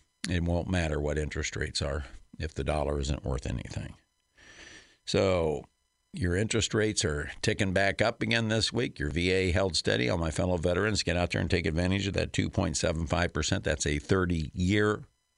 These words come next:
rate. You might even be able to get a little bit lesser rate.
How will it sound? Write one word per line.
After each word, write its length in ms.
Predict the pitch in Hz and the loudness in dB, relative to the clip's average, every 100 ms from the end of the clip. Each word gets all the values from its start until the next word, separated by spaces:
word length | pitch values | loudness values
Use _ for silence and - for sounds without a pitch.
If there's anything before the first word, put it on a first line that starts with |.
| - | 0
rate. 400 | 104 120 - - _ _ _ - - - - - _ _ _ _ _ _ _ _ _ - | 0 0 -6 -12 _ _ _ -20 -20 -18 -18 -20 _ _ _ _ _ _ _ _ _ -2
You 80 | 92 | 2
might 180 | 87 92 | 4 2
even 140 | 82 | 2
be 140 | 85 | 2
able 100 | 85 | 2
to 80 | 78 | 0
get 140 | 78 78 | 0 0
a 40 | |
little 180 | 71 85 | 0 -2
bit 180 | 73 78 | -2 0
lesser 300 | 90 - 76 | 0 0 -2
rate. 280 | 73 82 | 0 -2